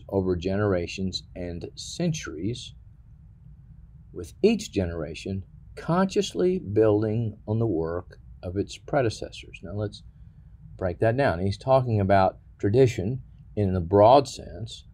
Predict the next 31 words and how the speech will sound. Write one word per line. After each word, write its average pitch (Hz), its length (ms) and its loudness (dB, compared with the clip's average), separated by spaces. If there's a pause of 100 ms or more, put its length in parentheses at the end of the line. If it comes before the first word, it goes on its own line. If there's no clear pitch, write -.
would 98 260 2
be 95 320 4
ongoing 98 540 0
historical 92 640 -2
continuity. 104 840 0 (880)
We 95 120 -4
can 92 140 0
have 98 180 0
traditions 98 480 2
in 101 80 2
our 104 120 4
family, 110 540 -2 (300)
right? 87 240 -6
We 95 160 -2
have 95 160 -4
some 101 240 -2
in 107 80 0
our 113 160 2
family 71 340 -12 (140)
regarding 87 480 -4 (460)
Christmas - 480 -6
and, 82 300 -10
and 101 220 -4
other 92 400 0 (640)
things. 92 480 -10 (360)
So 95 420 0 (560)
we, 127 260 2
we 120 180 4
all 107 180 6
have 95 320 2 (320)
traditions. 104 680 0